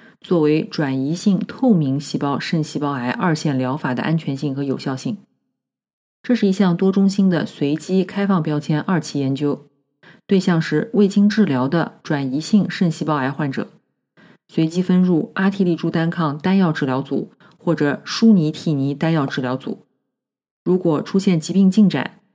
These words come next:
则采用二线治疗方案，包括阿替利珠单抗一千两百毫克静脉注射、贝伐珠单抗十五毫克每公斤静脉注射三周一次。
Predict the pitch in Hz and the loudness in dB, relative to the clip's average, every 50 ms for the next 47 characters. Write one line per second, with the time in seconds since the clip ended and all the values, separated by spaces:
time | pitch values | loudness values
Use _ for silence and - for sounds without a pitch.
0 | _ _ _ - - 156 165 170 - - 123 131 147 151 156 - - 196 175 - | _ _ _ -4 0 0 0 0 0 -2 0 0 2 2 0 2 2 0 2 2
1 | - 151 147 - 147 139 135 143 139 160 156 156 151 135 - - - _ _ _ | 0 -2 -2 -2 -2 -4 -4 -4 -2 -2 0 0 0 -2 -2 -4 -8 _ _ _
2 | _ _ _ _ _ _ _ _ - 185 185 185 - 196 175 160 - - - _ | _ _ _ _ _ _ _ _ -2 0 0 0 0 0 0 0 0 -4 -6 _
3 | - 185 202 196 - - 190 175 185 175 - - 170 165 175 170 170 170 - 165 | 0 2 2 2 2 0 0 0 0 -2 -2 -2 -4 -2 0 -2 -2 -2 -2 -4
4 | 147 - - - - 185 185 - 202 190 165 139 170 185 175 151 135 - 147 143 | -4 -4 -4 -2 -2 0 2 2 4 4 4 2 2 2 0 0 -2 -2 -6 -6
5 | 143 - 151 147 - 165 156 156 151 156 156 156 147 - 165 151 - - - _ | -2 -2 -2 -2 0 0 0 0 0 0 -2 -4 -4 -2 -2 -4 -4 -6 -10 _
6 | _ _ - - - - - _ _ - 233 202 180 - 135 165 175 - 175 165 | _ _ -20 -20 -20 -20 -20 _ _ 0 2 2 2 2 0 -2 -2 0 0 0
7 | 175 170 175 170 180 180 160 139 113 - - - 190 202 185 151 - - 143 151 | 0 0 0 0 0 0 0 0 -4 -6 -4 0 0 2 2 0 -2 -4 -6 -6
8 | - - 160 147 139 127 120 - 180 185 185 190 202 202 190 190 180 165 156 147 | -2 -2 0 0 0 -2 0 2 2 2 4 4 4 2 2 2 2 2 2 2
9 | 147 147 151 143 139 - 139 139 - 175 175 175 185 175 156 135 131 - - - | 0 -2 -2 -4 -2 -2 -4 -2 0 0 0 2 2 0 0 0 -2 -2 -4 -4
10 | 160 - - | -4 -6 -8